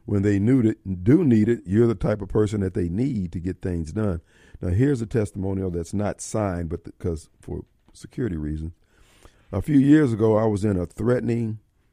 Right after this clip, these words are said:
uh, combination of huge betrayal, deceit, uh, manipulation, and being tracked.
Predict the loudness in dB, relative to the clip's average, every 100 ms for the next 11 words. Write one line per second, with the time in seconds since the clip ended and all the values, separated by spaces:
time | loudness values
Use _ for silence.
0 | _ _ -6 -2 -2 -2 -4 -8 -12 _
1 | _ _ _ _ _ _ _ _ _ _
2 | _ _ _ -2 2 4 4 2 0 -4
3 | -2 -2 -4 -8 -16 -6 -2 0 0 0
4 | -2 -6 -2 0 2 2 0 -6 -2 -2
5 | -2 -4 -20 _ _ _ _ _ _ -4
6 | -2 0 0 2 2 4 2 -2 -6 -6
7 | -8 -6 -2 2 2 2 0 -4 _ _
8 | _ _ -10 -10 -10 -16 _